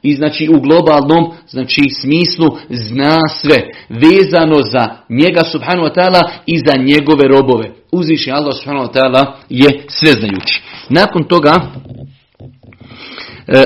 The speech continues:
autor nam kaže, ovaj postulat, dakle, Allahovo apsolutno sveznanje, koji je svemu prethodilo,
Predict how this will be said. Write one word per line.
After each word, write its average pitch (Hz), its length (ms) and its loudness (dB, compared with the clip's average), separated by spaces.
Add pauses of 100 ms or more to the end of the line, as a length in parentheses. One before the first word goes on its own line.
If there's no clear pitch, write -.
autor 156 420 4
nam 151 240 2 (1300)
kaže, 147 360 2 (100)
ovaj 214 340 4
postulat, 135 560 0
dakle, 139 340 0 (260)
Allahovo 156 600 6 (100)
apsolutno 151 680 0
sveznanje, 139 640 2 (340)
koji 143 180 6
je 139 200 4
svemu 156 280 4
prethodilo, 123 640 2